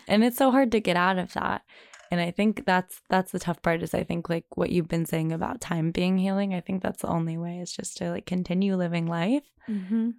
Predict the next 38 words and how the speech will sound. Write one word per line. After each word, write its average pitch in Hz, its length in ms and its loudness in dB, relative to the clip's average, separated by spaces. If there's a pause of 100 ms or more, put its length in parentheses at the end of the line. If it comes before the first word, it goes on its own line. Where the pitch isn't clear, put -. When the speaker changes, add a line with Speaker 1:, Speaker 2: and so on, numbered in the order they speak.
(120)
Speaker 1:
Um, 185 760 0
Speaker 2:
<clears throat> - 40 -8
Speaker 1:
but 190 140 2
when 196 140 2
I'm 185 140 2
stuck - 280 0
in 175 100 4
that - 220 -4
place, - 400 -6
like, - 140 -6
I 170 140 0
just 170 200 -8
wanna 175 200 -4
sit - 360 -4
and 165 160 -2
ruminate 165 460 0
on 170 160 -4
it 170 260 -6
and 170 200 -4
listen 180 340 -6
to 208 220 -4
sad 180 280 -2
music 175 640 -2 (420)
and, 170 540 -6 (160)
you 180 140 2
know, 170 140 -2
process. 180 640 -2
And, 165 280 0
you 175 240 4
know, 156 180 4
I 151 80 2
know 160 540 2 (540)
that - 500 -2 (140)
sometimes 233 420 6
I, 233 80 4
like, 202 240 2
wanna, 185 240 2
like, - 320 -2